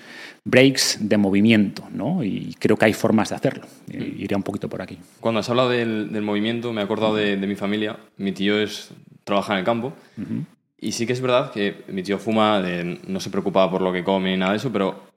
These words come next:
Speaker 2: comparándolo con una persona de su edad que está trabajando sentado,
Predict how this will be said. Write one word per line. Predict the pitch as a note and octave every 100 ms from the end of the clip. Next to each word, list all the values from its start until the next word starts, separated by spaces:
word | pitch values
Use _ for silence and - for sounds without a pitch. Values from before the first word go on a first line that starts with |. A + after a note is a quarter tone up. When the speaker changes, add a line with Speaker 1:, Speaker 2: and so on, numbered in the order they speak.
| -
Speaker 2:
comparándolo | - G2 G2 A2 B2
con | B2
una | B2+
persona | A#2 A2+ A#2
de |
su | G#2+
edad | A#2 A2
que |
está | G2 G#2
trabajando | A2 A2 A2 G#2+
sentado, | G#2+ G#2 A#2 -